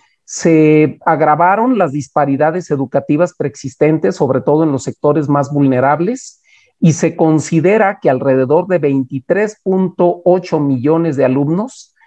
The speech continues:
eh, ya no estamos hablando de que podrían abandonar la escuela, sino de que abandonaron la escuela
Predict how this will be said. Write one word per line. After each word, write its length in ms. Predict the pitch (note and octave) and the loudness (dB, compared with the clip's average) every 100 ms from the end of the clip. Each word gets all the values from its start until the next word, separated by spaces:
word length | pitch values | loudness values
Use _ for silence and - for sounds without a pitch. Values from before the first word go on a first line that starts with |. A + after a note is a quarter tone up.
| _ _ - | _ _ 2
eh, 380 | C#3+ C3+ C#3 D#3+ | 4 4 4 2
ya 220 | E3 F3+ | 2 2
no 120 | F#3+ | -2
estamos 420 | F#3 F3 F3+ E3+ | -2 -4 -2 -2
hablando 340 | C#3+ D3 D#3+ E3+ | -2 -2 0 -2
de 140 | D#3 | -2
que 100 | C#3+ | -4
podrían 640 | - C3+ C3 D#3 G3+ F3+ | -2 -2 2 2 2 2
abandonar 520 | C3+ C3 B2+ C3 D3 | 0 0 0 0 0
la 100 | D#3+ | -2
escuela, 440 | D3 - D3+ D#3+ E3+ | -6 -2 0 0 -2
sino 320 | - C3+ C#3+ | -2 -4 -2
de 140 | D#3 | -4
que 120 | - C3 | -2 -2
abandonaron 880 | B2+ B2 B2 B2 B2+ D#3 G3 G3 | 0 0 -2 -2 0 0 -2 -2
la 60 | C3+ | -4
escuela 640 | A2+ - D3 D#3 F3 - | -4 -2 0 0 0 -4